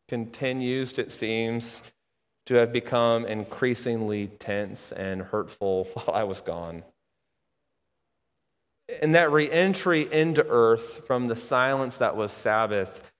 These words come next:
I went from no exposure to the world around us back into the ever constant trickle of news, of violence and hatred and oppression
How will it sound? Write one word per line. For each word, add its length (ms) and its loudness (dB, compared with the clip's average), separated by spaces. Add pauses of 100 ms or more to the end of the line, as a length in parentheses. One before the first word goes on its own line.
(240)
I 100 8
went 280 0
from 560 2
no 460 6
exposure 840 -2
to 140 -2
the 100 2
world 380 0
around 500 -2
us 160 -4
back 540 0
into 760 -2 (540)
the 120 -4
ever 760 0
constant 680 -4 (140)
trickle 560 -2
of 160 -4
news, 640 -6
of 320 -6
violence 960 -2 (400)
and 180 -8
hatred 840 -4 (500)
and 120 -6
oppression 840 -4